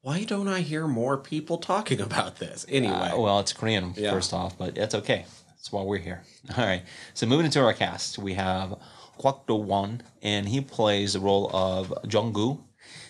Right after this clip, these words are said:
Speaker 2: Now, a few other films of note from this gentleman. He was in the film Mother. He's also in the film The Yellow Sea, a film titled Nameless Gangster, Rules of the Time.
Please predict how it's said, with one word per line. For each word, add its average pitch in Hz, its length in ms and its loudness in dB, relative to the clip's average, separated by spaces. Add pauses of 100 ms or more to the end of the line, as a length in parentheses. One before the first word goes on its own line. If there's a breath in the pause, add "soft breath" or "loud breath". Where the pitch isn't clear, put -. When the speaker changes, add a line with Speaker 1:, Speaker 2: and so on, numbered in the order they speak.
(100)
Speaker 2:
Now, 113 220 4
a - 40 -6
few 160 240 2
other 131 220 2
films 117 380 0
of 107 80 0
note 107 220 0
from 95 120 -8
this 98 160 0
gentleman. 98 420 0
He 120 120 0
was 110 160 0
in 98 60 -2
the 95 80 -2
film 95 460 -2
Mother. 95 460 0
He's 120 240 -2
also 90 260 2
in 92 60 -2
the 90 60 -2
film 92 260 -2
The 92 80 -2
Yellow 95 240 0
Sea, 123 480 0 (680 loud breath)
a 107 100 -2
film 104 380 0
titled 98 640 0
Nameless 143 460 0
Gangster, 131 440 0
Rules 104 300 0
of 87 60 -6
the 90 80 -4
Time. 123 600 0